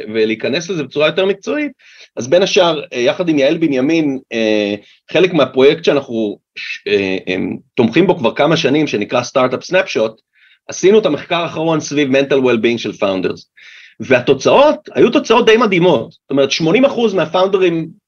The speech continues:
יש להם, נתקלים בבעיות, אה, שזה, זה לא הפתעה, בסדר? זה די ברור, זה חיים מורכבים. מי שבוחר להיות, אה, אה, להקים סטארט-אפ, הוא קצת כנראה לא נורמלי, כי זה,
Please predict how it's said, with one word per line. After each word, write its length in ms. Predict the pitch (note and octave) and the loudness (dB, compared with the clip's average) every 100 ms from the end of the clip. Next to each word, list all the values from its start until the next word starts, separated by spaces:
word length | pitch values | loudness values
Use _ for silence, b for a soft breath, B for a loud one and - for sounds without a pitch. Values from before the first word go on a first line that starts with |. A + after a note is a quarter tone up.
| _ | _
יש 280 | D#3 E3 E3+ | -6 -4 0
להם, 380 | F3+ D#3 C#3 C3+ - - - B2 _ | 0 2 0 -2 -8 -20 -20 -20 _
נתקלים 760 | D#3+ D#3+ - D3+ F#3 G#3+ G3+ C#3 | -2 -2 0 4 6 4 2 2
בבעיות, 640 | C#3+ C3+ C3 C3 C3 - | 2 4 6 4 2 -2
אה, 1080 | B2+ A#2 A2+ A2 G#2+ G#2 G2+ G2+ G2+ E2 E2 | -2 0 -2 -2 -2 -2 -4 -4 -6 -8 -8
שזה, 320 | - F#3+ A3 | 2 2 4
זה 120 | F3+ | 4
לא 120 | A#3 | 4
הפתעה, 360 | F#3+ - C3+ G2+ - _ | 2 0 -2 -2 -6 _
בסדר? 260 | D#3+ G#3+ | 0 4
זה 120 | F#3+ E3 | 4 6
די 160 | F#3 | 4
ברור, 420 | F#3+ F3 F3 D#3 - | 4 4 2 0 -8
זה 200 | - C3+ | -2 -2
חיים 320 | B2 D3 E3 | -2 0 0
מורכבים. 580 | F#3 D3+ - B2 C#3+ D3 C3+ B B - | 2 0 0 0 2 2 0 B B -2
מי 100 | F#3 | 0
שבוחר 540 | A3+ F#3 C#3 F#3+ F#3+ | 2 0 -2 -2 0
להיות, 400 | F3 E3 E3 - | 0 -2 -4 -2
אה, 340 | D3 C3 A#2+ A2+ - | 0 0 -2 -4 -4
אה, 400 | A#2 A2 G#2+ G#2+ - | -4 -2 -4 -6 -4
להקים 340 | A#2+ - D#3 | -4 -2 -2
סטארט-אפ, 500 | C#3+ G3+ A3 A3 G#3 - _ _ _ _ | 0 0 2 2 0 -2 _ _ _ _
הוא 160 | - E3 | -18 -4
קצת 320 | G#3 G#3 C#4 | -4 -2 -4
כנראה 240 | B3+ A#3+ A3+ | -2 0 2
לא 120 | A3+ | 4
נורמלי, 420 | G#3+ A3+ A#3+ D#3+ | 4 4 2 0
כי 120 | D3 | -4
זה, 160 | C3 | -2